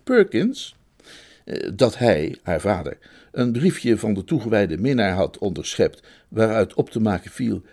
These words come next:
dat ze elkaar zouden ontmoeten op Perkins' adres,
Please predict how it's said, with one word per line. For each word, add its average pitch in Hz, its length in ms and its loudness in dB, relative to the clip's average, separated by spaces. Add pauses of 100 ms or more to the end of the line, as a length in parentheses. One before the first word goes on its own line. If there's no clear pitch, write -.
(120)
dat 104 180 0
ze - 80 -2
elkaar 92 320 -4
zouden 90 280 -2
ontmoeten 92 460 -4 (160)
op - 280 -6
Perkins' 90 560 -2
adres, 92 520 -4